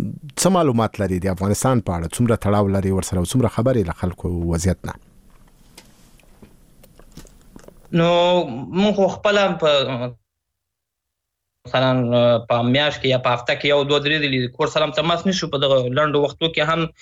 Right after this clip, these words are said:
Speaker 2: آ، تماس مو نیولی و. د یخ په باره کې ویلي چې دومره یخ نشته، هغه د موږ منطقې چې دی ښې دي، غومنه هوا نورماله ده، پکې کابل ته نږدې یو.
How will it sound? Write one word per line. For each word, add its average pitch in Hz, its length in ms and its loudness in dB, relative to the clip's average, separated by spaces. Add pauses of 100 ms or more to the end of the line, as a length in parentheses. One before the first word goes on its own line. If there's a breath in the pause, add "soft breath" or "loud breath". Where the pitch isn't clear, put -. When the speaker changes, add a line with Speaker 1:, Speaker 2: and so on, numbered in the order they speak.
(220 loud breath)
Speaker 2:
آ، 135 120 0
تماس 175 480 2
مو 165 80 -2
نیولی 196 320 2
و. 202 180 2 (240 soft breath)
د 151 100 -2 (600)
یخ 180 220 0
په 175 80 2
باره 175 280 2
کې 190 100 -4
ویلي 202 460 2
چې 185 100 -6
دومره 170 280 2
یخ 180 220 0
نشته، 180 220 0
هغه 143 80 2
د 147 60 0
موږ 165 180 -2
منطقې 151 440 -2
چې 160 100 -10
دی 156 440 -2 (120)
ښې 165 200 0
دي، 135 80 2
غومنه 127 280 -2
هوا 127 240 2
نورماله 147 400 0
ده، 156 100 0
پکې 139 220 -8
کابل 127 320 -4
ته 135 100 -2
نږدې 131 300 -2
یو. 147 260 0